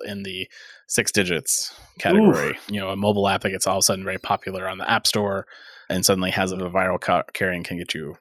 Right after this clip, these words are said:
Speaker 1: very expensive very fast. Or Google will just stop serving your map requests, which breaks your app in a terrible, horrible way.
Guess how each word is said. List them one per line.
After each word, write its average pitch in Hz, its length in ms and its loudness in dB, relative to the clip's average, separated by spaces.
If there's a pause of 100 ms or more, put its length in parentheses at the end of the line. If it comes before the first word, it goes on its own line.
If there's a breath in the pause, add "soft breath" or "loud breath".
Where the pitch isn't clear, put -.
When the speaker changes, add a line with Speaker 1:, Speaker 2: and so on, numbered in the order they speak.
Speaker 1:
very 80 160 -4
expensive - 380 -4
very - 180 -6
fast. - 500 -4 (580 soft breath)
Or 147 180 6
Google 131 220 6
will 113 80 6
just 110 100 2
stop 104 260 2
serving 104 380 6
your 92 100 -2
map 98 240 2
requests, 92 320 2
which - 200 -6
breaks 92 180 0
your - 100 -6
app 80 220 -4
in 85 80 -14
a - 20 -16
terrible, 82 360 -6
horrible 85 360 -6
way. 82 280 -8